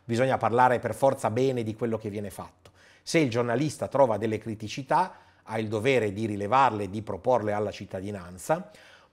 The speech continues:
ma noi crediamo fortemente che questi dati e queste banche dati debbano essere utilizzate anche per far vedere le cose che funzionano.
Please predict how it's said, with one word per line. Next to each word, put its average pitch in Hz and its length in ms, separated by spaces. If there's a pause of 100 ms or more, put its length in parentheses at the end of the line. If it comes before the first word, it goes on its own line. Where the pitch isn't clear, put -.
ma 143 580
noi 147 260
crediamo 123 480
fortemente 165 800
che 110 160
questi 131 400
dati 113 460
e 101 60
queste 135 300
banche 131 320
dati 175 380
debbano 135 480
essere 143 320
utilizzate 139 760
anche 220 440
per 147 160
far 147 180
vedere 160 380
le 185 160
cose 113 380
che - 120
funzionano. 104 920